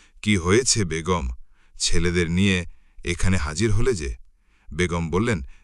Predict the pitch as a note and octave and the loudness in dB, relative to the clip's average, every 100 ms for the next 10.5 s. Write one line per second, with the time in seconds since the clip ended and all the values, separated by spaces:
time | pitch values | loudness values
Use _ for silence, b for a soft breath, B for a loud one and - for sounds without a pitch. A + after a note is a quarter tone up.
0 | b - G#2+ A#2 A2+ A2 - - - - | b 6 6 8 6 2 -2 -20 -20 -4
1 | F#2+ G2 F#2 F2 F#2 E2+ F2 F#2+ F2 A#2+ | 0 2 0 0 0 0 -2 -4 -4 -2
2 | D#3+ - E2+ C#2+ B1 A#1 - - b b | -2 -2 -4 -4 -4 -6 -10 -16 b b
3 | b A2+ A2+ B2 A#2+ A#2 B2 A2 G2 G2 | b 0 2 0 -2 0 2 4 4 2
4 | A#2 A2 E2+ E2+ F#2+ G#2 F#2 F#2+ F#2 D#2 | 0 0 0 0 0 -2 -2 0 0 -2
5 | D#2 A2 A2+ B2+ - C#2+ G#1+ - b b | -4 -2 -2 -2 -2 -4 -6 -12 b b
6 | - G#2+ E2+ E2+ F2 G2 - - F2+ G2 | -2 0 2 0 0 -2 0 2 2 2
7 | F#2 F2+ F#2 F2 F2 F2 F#2+ D#2+ D#2+ F2+ | 0 0 0 0 0 0 0 0 0 0
8 | F2 E2 F2+ D#2 D#2+ D2+ D2 D#2 D#2 G2 | 0 -2 -4 -2 -6 -4 -4 -2 2 0
9 | D#2+ - - b b b b b b - | 0 -6 -10 b b b b b b 0
10 | F#2 E2+ F#2+ - G#2+ | 2 2 0 2 2